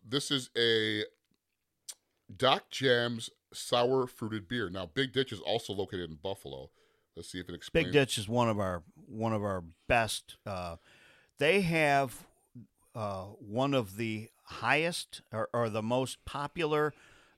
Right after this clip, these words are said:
Speaker 2: uh, beers. I forget what the exact name of it
Speaker 1: The
Speaker 2: is.
Speaker 1: Hayburner?
Speaker 2: Hayburner
Speaker 1: Yep.
Speaker 2: in Wegmans.
Speaker 1: Yep.
Speaker 2: It's the top
Speaker 1: Yep.
Speaker 2: craft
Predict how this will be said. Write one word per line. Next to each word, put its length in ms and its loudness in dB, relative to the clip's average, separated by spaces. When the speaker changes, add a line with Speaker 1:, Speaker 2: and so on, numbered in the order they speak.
Speaker 2:
uh, 300 -2
beers. 320 2
I 80 -2
forget 320 -2
what 160 -4
the 80 -4
exact 440 -2
name 240 0
of 120 -4
it 120 -8
Speaker 1:
The 80 2
Speaker 2:
is. 200 0
Speaker 1:
Hayburner? 340 0
Speaker 2:
Hayburner 420 6
Speaker 1:
Yep. 200 0
Speaker 2:
in 200 6
Wegmans. 400 4
Speaker 1:
Yep. 200 2
Speaker 2:
It's 220 0
the 220 4
top 380 2
Speaker 1:
Yep. 60 -10
Speaker 2:
craft 360 4